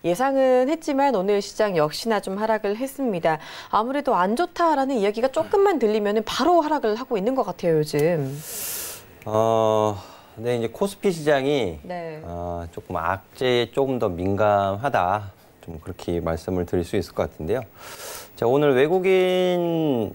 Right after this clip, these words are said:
Speaker 2: 기관 기-, 그리고 이제 개인 투자자, 음, 수급이 좀 혼조세를 좀 보였어요. 이제 그나마 외국인 선물 매수, 어, 유입이 아니었다면 이제 낙폭을 좀 축소하는 것도 좀 어려운 시장이 아니었을까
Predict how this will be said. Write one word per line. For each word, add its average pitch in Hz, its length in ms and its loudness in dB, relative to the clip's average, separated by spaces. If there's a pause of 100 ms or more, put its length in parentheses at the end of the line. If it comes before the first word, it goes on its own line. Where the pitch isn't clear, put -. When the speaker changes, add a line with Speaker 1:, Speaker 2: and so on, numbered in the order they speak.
Speaker 2:
기관 120 880 0
기-, 104 240 -8
그리고 95 240 -6
이제 82 120 -6
개인 131 300 0
투자자, 101 640 0 (260)
음, 85 400 -8 (200)
수급이 120 400 -2
좀 95 140 -2
혼조세를 170 580 0
좀 95 160 -2
보였어요. 104 640 2 (120)
이제 80 160 -8
그나마 98 440 2
외국인 95 520 2
선물 156 360 0
매수, 92 400 2 (560)
어, 78 220 -4
유입이 95 380 2
아니었다면 95 840 0 (680)
이제 82 120 -4
낙폭을 101 680 2
좀 82 240 -6
축소하는 123 680 0
것도 92 580 -2
좀 87 200 -6
어려운 90 360 2
시장이 101 480 -2
아니었을까 85 1000 -2